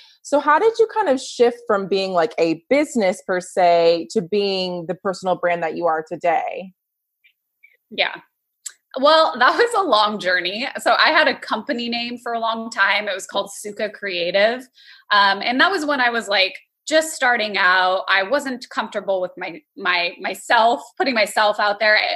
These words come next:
Speaker 2: also thought I was gonna create an agency 'cause, to be honest, that's all I knew. Like,
Speaker 1: Mm-hmm.
Speaker 2: that's the format I knew for this type of work. I didn't know you could just be yourself and make money and, like, create cool things, you know? And so I started out that way.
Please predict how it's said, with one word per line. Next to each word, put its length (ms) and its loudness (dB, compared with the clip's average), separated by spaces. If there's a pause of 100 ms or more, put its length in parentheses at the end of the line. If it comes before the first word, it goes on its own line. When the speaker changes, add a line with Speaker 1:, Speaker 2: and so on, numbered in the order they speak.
Speaker 2:
also 360 0
thought 320 0
I 40 2
was 120 -4
gonna 200 -8
create 260 -6
an 80 -10
agency 680 -6
'cause, 200 -10
to 80 -14
be 80 -2
honest, 240 2
that's 180 -2
all 140 0
I 120 2
knew. 500 -4 (280)
Like, 120 4
Speaker 1:
Mm-hmm. 60 -8
Speaker 2:
that's 340 2
the 140 -2
format 440 2
I 120 0
knew 360 -4
for 100 -6
this 200 -4
type 240 -4
of 140 -14
work. 260 0 (400)
I 80 2
didn't 320 -6
know 220 4
you 180 -2
could 180 -6
just 240 -6
be 80 -6
yourself 600 -2
and 100 -6
make 220 -2
money 500 -4 (100)
and, 180 -4
like, 260 -2 (300)
create 440 0 (100)
cool 320 -4
things, 440 0
you 100 -10
know? 300 0 (420)
And 180 2
so 80 2
I 200 4
started 400 0
out 260 4
that 260 0
way. 480 0